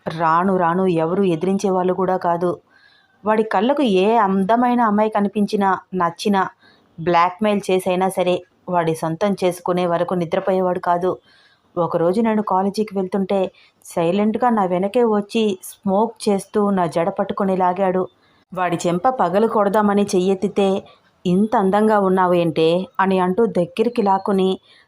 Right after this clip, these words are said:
నా చేతి మీద కిస్ చేశాడు. వాడి దగ్గర ఒకటే మందు వాసన, నాకు జిగుష్చగా అనిపించింది. వాడిని నా బలమంతా ఉపయోగించి వెనక్కి తోసి భయంతో పరుగులు తీశాను. అయినా ఆ రాక్షసుడు నన్ను వదలకుండా నా వెంట పడ్డాడు.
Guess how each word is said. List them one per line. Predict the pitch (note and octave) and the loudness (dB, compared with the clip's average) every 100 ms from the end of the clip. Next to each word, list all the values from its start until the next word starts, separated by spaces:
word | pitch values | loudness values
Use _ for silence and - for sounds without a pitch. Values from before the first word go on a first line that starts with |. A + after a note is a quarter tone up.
| _ G3 | _ -4
నా | |
చేతి | F3+ G#3 B3 C#4+ | -2 0 2 2
మీద | C#4 B3 | 2 0
కిస్ | A#3+ G#3 - B3 | 0 -2 -2 0
చేశాడు. | A3+ A3+ G3 G3 - - - _ _ G3+ F#3+ | 2 2 2 2 -2 -10 -20 _ _ -6 -2
వాడి | F3+ | -2
దగ్గర | E3 E3+ E3+ A#3 G3 F3+ | -2 -2 0 0 0 -4
ఒకటే | F3+ F#3+ G3+ | -4 -2 0
మందు | G3 F3+ G3+ | 2 2 0
వాసన, | G#3 G3 G3+ F#3+ G3+ _ _ - | 2 0 0 -4 -4 _ _ -4
నాకు | G3 F3 A3+ | -4 0 -2
జిగుష్చగా | E3 F3+ A#3 - A#3 A3+ | 0 -2 -2 -2 0 2
అనిపించింది. | A3 G#3 G#3+ G#3 G#3 G3 F#3+ _ - - _ _ F#3+ | 2 2 0 0 0 0 -2 _ -20 -20 _ _ -2
వాడిని | F3+ E3+ E3+ F3+ G3+ | 0 2 2 2 2
నా | F#3+ | 2
బలమంతా | E3+ E3+ F3+ F3+ F#3 G#3 | 0 0 0 0 0 0
ఉపయోగించి | F3+ E3+ G#3 G3+ F#3+ F#3 G3 F#3+ - - F#3+ | 0 0 0 0 0 -2 -2 -4 -6 -8 -2
వెనక్కి | G3 A#3 B3 | -2 -2 -4
తోసి | A#3+ G3 F#3+ G#3+ G#3 _ - - _ | -2 -2 0 -4 -4 _ -20 -20 _
భయంతో | E3+ F3 G3+ G#3 | -2 0 0 0
పరుగులు | G#3+ F3+ F#3 G#3+ G#3+ | -2 0 0 0 0
తీశాను. | G3+ F3+ F#3 F3+ - _ _ _ _ _ - | -2 0 0 -2 -6 _ _ _ _ _ -6
అయినా | F#3+ G#3 C4+ C#4+ | 0 2 2 4
ఆ | A3 | 2
రాక్షసుడు | F#3+ G3 - G#3 F#3+ G3+ | 2 0 -4 -6 -2 0
నన్ను | G#3+ F#3+ F3+ | 2 0 0
వదలకుండా | F3 G3+ G#3+ G#3+ G#3+ | 0 -2 -2 0 0
నా | G3 F3+ | 0 0
వెంట | F3+ F#3 | -2 -2
పడ్డాడు. | G#3 F#3+ F3 F3+ F3+ | -2 -2 0 0 0